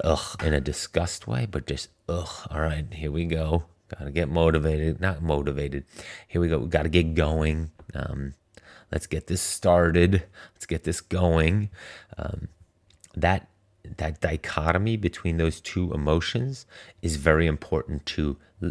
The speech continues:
um, to keep very clear and separate.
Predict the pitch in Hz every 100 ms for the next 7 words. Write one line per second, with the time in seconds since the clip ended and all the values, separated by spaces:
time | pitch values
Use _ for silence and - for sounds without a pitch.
0 | - 78 67 67 64 _ - - 85 -
1 | _ _ - - 82 82 76 82 76 -
2 | _ - - 104 107 123 123 - 78 -
3 | - 67 - -